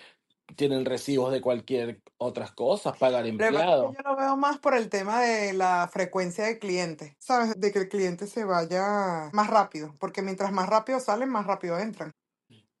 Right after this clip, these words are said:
Speaker 2: Ya nos desviamos, estábamos hablando del tema de las finanzas cuando somos adultos. ¿Qué es lo que más les ha costado a ustedes entender que tienes que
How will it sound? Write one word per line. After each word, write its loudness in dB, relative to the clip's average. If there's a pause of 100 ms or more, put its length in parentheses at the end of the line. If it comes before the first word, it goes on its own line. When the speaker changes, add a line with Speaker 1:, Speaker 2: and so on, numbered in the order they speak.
(300)
Speaker 2:
Ya 4
nos 4
desviamos, 4
estábamos 4
hablando 2
del 0
tema 2
de 2
las 0
finanzas -4
cuando -4
somos -2
adultos. -2 (380)
¿Qué 6
es 4
lo 0
que 0
más 2
les 2
ha 0
costado 2
a 4
ustedes -4 (1000)
entender 0
que 0
tienes -2
que 0